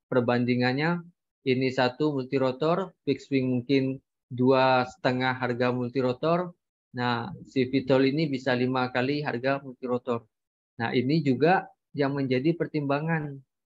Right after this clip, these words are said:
eh, teman-teman dari industri pemetaan itu mau pakai vitol karena harga investasinya yang cukup tinggi, kecuali mereka beli sendiri ya, rakit sendiri dan sebagainya.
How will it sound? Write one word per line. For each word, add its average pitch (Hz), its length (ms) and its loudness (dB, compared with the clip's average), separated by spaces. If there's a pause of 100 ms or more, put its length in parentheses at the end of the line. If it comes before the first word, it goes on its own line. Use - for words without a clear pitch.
(540)
eh, 120 580 2 (140)
teman-teman 131 720 0
dari 127 320 0
industri 123 880 0 (560)
pemetaan 135 800 0 (480)
itu 165 440 0 (380)
mau 131 300 -2
pakai 139 320 0
vitol 139 480 -2
karena 156 320 0
harga 131 320 0
investasinya 139 800 -4
yang 135 320 -4
cukup 131 320 -6
tinggi, 127 320 -2
kecuali 131 640 0 (480)
mereka 127 320 2
beli 131 160 0
sendiri 127 480 0
ya, 120 80 0
rakit 117 400 -8
sendiri 127 480 0
dan 113 160 -6
sebagainya. 113 600 -2